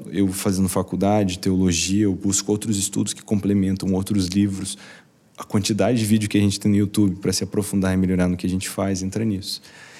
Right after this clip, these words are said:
E pelo menos uma vez por semana, eu tento tirar um dia que eu chamo do dia da família,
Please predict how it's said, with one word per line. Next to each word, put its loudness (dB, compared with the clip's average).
E -16
pelo 0
menos 0
uma 0
vez 2
por -8
semana, 0
eu -4
tento -6
tirar -2
um 2
dia 0
que -4
eu 0
chamo 2
do 2
dia 2
da 0
família, -2